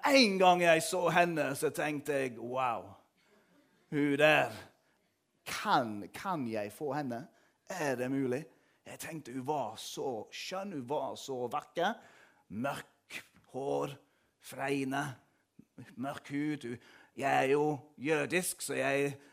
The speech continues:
jeg søker litt etter noen av mine egne, ikke sant? Så hun, hun ligner litt på det, så jeg begynte jo å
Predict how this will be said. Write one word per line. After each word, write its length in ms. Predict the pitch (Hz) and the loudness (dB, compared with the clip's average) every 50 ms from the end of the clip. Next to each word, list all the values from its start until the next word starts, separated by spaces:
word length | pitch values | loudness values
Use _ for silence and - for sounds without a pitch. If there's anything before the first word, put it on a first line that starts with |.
| _ | _
jeg 400 | - 131 131 131 131 143 143 139 | -4 0 0 0 0 0 -2 -4
søker 420 | - - 196 165 156 151 - 151 151 | -2 0 2 2 2 2 0 0 0
litt 160 | 160 165 - | 0 2 2
etter 240 | 170 160 160 160 156 | 0 0 2 0 0
noen 220 | 160 165 165 160 | 2 2 0 2
av 20 | 165 | 2
mine 220 | 170 170 165 170 170 160 | 0 2 2 4 4 4
egne, 240 | 151 151 160 165 - | 2 2 0 -2 -2
ikke 100 | 165 160 | 0 2
sant? 280 | 175 190 208 220 208 - | 6 6 6 6 4 4
Så 160 | 202 196 185 - - - - | 4 4 4 2 -4 -12 -4
hun, 200 | - 165 165 175 170 | 0 0 0 2 4
hun 100 | 180 175 175 | 2 2 4
ligner 280 | 190 202 180 170 170 165 | 4 2 2 2 0 0
litt 160 | 170 175 175 | 0 0 0
på 80 | 180 175 | 2 4
det, 140 | 196 196 185 | 4 4 4
så 160 | - 185 165 | 4 2 0
jeg 100 | 165 160 - - - - | 0 -2 -6 -16 -8 -6
begynte 280 | 196 190 170 147 170 | -4 -4 -2 -2 -2
jo 60 | 170 185 | -4 -4
å 80 | 202 | -2